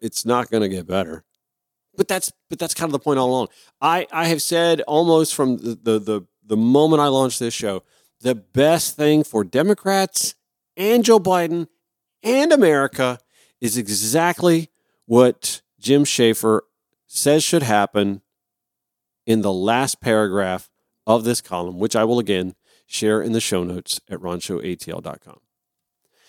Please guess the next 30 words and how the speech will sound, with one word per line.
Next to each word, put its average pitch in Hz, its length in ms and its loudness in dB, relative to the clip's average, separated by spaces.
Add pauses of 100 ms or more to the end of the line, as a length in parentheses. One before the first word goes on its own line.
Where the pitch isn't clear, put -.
(200)
No 165 300 4
amount 220 240 6
of 196 80 4
repackaging 151 580 2
Biden's 123 360 2
first-term 143 360 0
accomplishments 113 680 -4
will 117 140 0
boost 110 360 -4
him 104 160 -2
to - 80 -8
the 104 100 -2
top 87 220 -6
of 90 80 -8
the 92 60 -4
charts. - 500 -10
In 110 80 -8
September, 131 400 -2
the 117 80 -4
New 110 80 0
York 101 240 -2
Times 131 300 -2
reported 117 380 -2
that 107 120 -2
the 107 100 -4
White 127 220 2
House 139 240 -2
plans 160 360 -4
to - 80 -10
polish 202 460 2